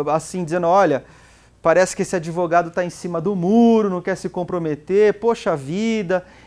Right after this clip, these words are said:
e tal, até que chega uma hora que ele te aperta e fala, "Olha, talvez a gente ganhe." Tal, eu chuto aí uns cinquenta por cento. É, vamos pensar aí que o tribunal tá dando sessenta por cento.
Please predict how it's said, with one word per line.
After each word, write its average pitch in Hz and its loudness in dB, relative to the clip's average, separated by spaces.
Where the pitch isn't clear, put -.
e 208 -12
tal, 240 2
até 277 0
que 285 -6
chega 277 -6
uma 247 4
hora 233 6
que 233 -2
ele 220 0
te - -4
aperta 233 0
e - -20
fala, 262 0
"Olha, 160 4
talvez 302 4
a 254 0
gente 240 0
ganhe." 135 0
Tal, 262 -4
eu 427 -4
chuto - 0
aí 240 6
uns 233 0
cinquenta 196 -2
por 170 -8
cento. - -8
É, 381 -12
vamos 339 -4
pensar 254 2
aí 247 4
que 285 -6
o - -8
tribunal 277 0
tá 277 2
dando 262 2
sessenta 233 -2
por 135 -12
cento. - -18